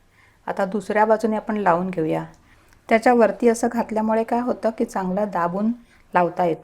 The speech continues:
आपलं दोन्ही बाजूनी आता लावून झालेलं आहे. आता आपण तळाला घालूया. तेल आता आपलं चांगलं तापलेलं आहे. मी गॅस आता बारीक करून घेते.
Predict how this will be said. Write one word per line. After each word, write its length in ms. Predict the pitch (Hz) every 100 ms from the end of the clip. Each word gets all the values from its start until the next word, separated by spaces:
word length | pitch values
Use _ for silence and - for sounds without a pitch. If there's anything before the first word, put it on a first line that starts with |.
| -
आपलं 280 | 233 226 233
दोन्ही 280 | 226 214 226
बाजूनी 360 | 220 214 220
आता 180 | 220 220
लावून 320 | 214 202 208
झालेलं 380 | 208 208 180 185
आहे. 200 | 185 302 - _ -
आता 200 | 185 208
आपण 220 | 196 208 208 -
तळाला 300 | 185 185 190
घालूया. 400 | 185 165 160 160 160 _ _ -
तेल 140 | 233 233
आता 200 | 226 226
आपलं 240 | 226 220 220
चांगलं 280 | 202 190 208
तापलेलं 440 | 196 175 190 202 202
आहे. 260 | 175 208 302 - _ _ -
मी 80 | 214
गॅस 300 | 208 208 214
आता 160 | 208
बारीक 360 | 202 190 175 214
करून 280 | - 202 185
घेते. 440 | 175 - 254 -